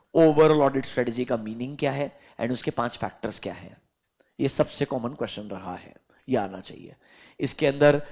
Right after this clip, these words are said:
रिपोर्टिंग ऑब्जेक्टिव पे जरूर स्पेसिफिक क्वेश्चन आ सकता है।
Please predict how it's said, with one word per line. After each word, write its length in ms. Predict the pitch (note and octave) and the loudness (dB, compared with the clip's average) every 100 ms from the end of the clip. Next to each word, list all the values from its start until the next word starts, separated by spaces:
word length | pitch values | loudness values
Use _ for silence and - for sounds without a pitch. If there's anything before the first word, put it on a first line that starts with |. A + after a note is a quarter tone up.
| - | -4
रिपोर्टिंग 560 | C3 C3+ C3+ C#3 E3+ E3 | 2 2 4 2 2 -2
ऑब्जेक्टिव 440 | C3 - B2+ C3+ | -2 -4 -4 -2
पे 120 | C#3+ | -2
जरूर 280 | B2 A#2 A#2+ | -2 -2 -2
स्पेसिफिक 460 | - A2+ G#2+ A2 - | -4 -8 -6 -10 -8
क्वेश्चन 280 | G#2+ - - | -8 -8 -6
आ 180 | A2+ C#3 C4+ - _ - | 0 0 0 -12 _ -12
सकता 340 | - - - - | -12 -12 -16 -16
है। 200 | F2 | -16